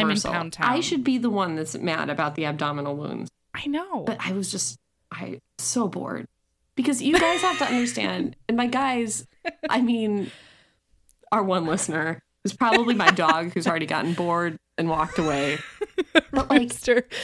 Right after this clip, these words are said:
Speaker 1: Rooster sashaying through the living room right
Speaker 2: tippy,
Speaker 1: now.
Speaker 2: tippy tap. Um,
Speaker 1: <laughs>
Speaker 2: but by this time, like, there's not only this story going on,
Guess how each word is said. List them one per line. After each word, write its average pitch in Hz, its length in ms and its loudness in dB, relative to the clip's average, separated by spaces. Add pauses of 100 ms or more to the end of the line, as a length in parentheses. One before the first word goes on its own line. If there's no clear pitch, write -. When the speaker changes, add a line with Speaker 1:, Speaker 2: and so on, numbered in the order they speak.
(400)
Speaker 1:
Rooster 254 340 -6
sashaying 202 720 2
through 196 160 -6
the 180 60 -6
living 180 280 -6
room 170 180 -10
right 170 80 -12
Speaker 2:
tippy, - 160 -4
Speaker 1:
now. 170 60 -8
Speaker 2:
tippy - 160 -8
tap. 226 260 -4 (480)
Um, 202 880 0 (320)
Speaker 1:
<laughs> - 340 -14
Speaker 2:
but - 320 -4
by 262 220 2
this 370 240 -2
time, 254 320 0
like, 240 240 -2
there's 349 200 -2
not 262 200 2
only 233 200 2
this 165 240 -2
story 233 280 -2
going 240 300 0
on, 233 240 -2